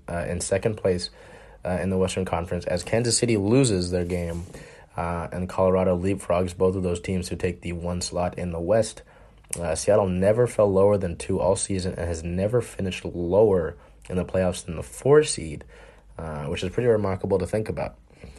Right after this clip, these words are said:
Um, in injury-related news, John Paolo and Raul Ruidiaz will be ready for the playoffs, uh, as per head coach Brian Schmetzer, which is a big deal. Um,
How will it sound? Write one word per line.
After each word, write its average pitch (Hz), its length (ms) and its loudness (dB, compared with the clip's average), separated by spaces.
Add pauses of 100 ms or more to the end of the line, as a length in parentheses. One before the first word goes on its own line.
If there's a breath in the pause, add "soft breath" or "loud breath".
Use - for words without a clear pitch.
(480 loud breath)
Um, 73 560 -6 (540)
in 101 120 -2
injury-related 107 560 4
news, 101 340 0
John 104 320 0
Paolo 104 520 4
and 90 220 -2
Raul 92 220 2
Ruidiaz 98 580 2
will 92 100 4
be 92 100 -2
ready 90 200 0
for - 140 -8
the 87 80 -2
playoffs, 101 480 2 (200)
uh, 80 280 -4
as 90 220 -2
per 90 300 0
head 90 180 -2
coach - 260 -8
Brian 87 220 -2
Schmetzer, 123 540 0 (840)
which 117 180 0
is 107 80 0
a 98 60 0
big 87 220 -4
deal. 82 280 -2 (520 loud breath)
Um, 80 500 -6